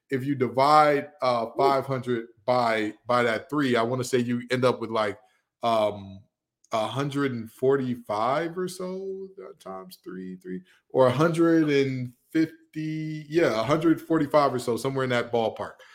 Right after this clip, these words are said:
Speaker 1: You're
Speaker 2: one sixty-six.
Speaker 1: Oh, one sixty-six. Okay.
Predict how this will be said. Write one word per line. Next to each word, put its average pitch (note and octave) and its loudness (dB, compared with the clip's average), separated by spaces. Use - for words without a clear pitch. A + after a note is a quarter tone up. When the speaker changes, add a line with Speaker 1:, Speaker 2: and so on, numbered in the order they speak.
Speaker 1:
You're A3 -2
Speaker 2:
one D3+ -2
sixty-six. - -12
Speaker 1:
Oh, E3 10
one D#3 4
sixty-six. C3+ -2
Okay. A#2 -2